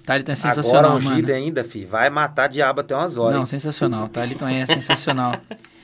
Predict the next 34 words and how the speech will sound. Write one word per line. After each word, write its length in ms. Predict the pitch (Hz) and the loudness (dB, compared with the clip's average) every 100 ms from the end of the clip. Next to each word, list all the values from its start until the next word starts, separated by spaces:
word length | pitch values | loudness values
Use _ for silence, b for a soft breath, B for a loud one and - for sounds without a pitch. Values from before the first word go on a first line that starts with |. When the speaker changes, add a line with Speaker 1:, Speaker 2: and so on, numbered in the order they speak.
| b - | b -4
Speaker 1:
Ah, 440 | 143 143 151 143 120 | 2 4 4 2 0
vamos 180 | 127 160 | -2 0
lá. 280 | 151 123 123 - - - | 0 0 -6 -16 -14 -8
Já, 320 | 127 143 151 | 0 2 2
já 160 | 131 147 | 2 0
li 160 | 147 | 2
a 20 | 160 | 0
do 120 | 160 | 0
Thaliton. 600 | - 127 139 156 190 196 b b b b - | 0 2 2 0 -2 -4 b b b b -10
É, 880 | 139 135 135 131 127 123 117 110 - | -6 -2 -2 -2 -4 -4 -6 -6 0
<laughs> 80 | 185 | 0
o, 400 | 151 143 147 139 | 2 0 0 -2
o 80 | 143 | 0
Giovanni, 380 | 147 147 147 139 | 0 2 0 4
não, 260 | 160 160 | 6 6
é 80 | 143 | 4
pelado 640 | 143 175 240 160 180 277 | 2 6 8 8 8 6
mesmo. 540 | 320 214 190 151 139 131 b b b b | 6 8 6 4 -4 -12 b b b b
É 80 | 135 | -2
uma 160 | 156 | 0
criança 580 | 165 220 202 185 196 170 | 2 2 4 4 2 0
pelada 520 | - 170 160 165 165 | 2 4 6 6 6
dentro 160 | 151 151 | 2 0
da 60 | 143 | -2
igreja, 360 | 135 160 151 | 2 2 2
correndo, 400 | 143 139 131 185 | -2 -2 0 0
o 40 | 151 | -2
que 100 | 165 | -4
que 60 | |
acontece? 520 | 156 156 147 151 151 156 | -2 -4 -2 -2 -2 -4
Speaker 2:
Não 60 | |
me 80 | 110 | -6
lembro, 340 | 110 135 113 | -8 -8 -8
velho. 280 | 98 95 85 | -10 -12 -14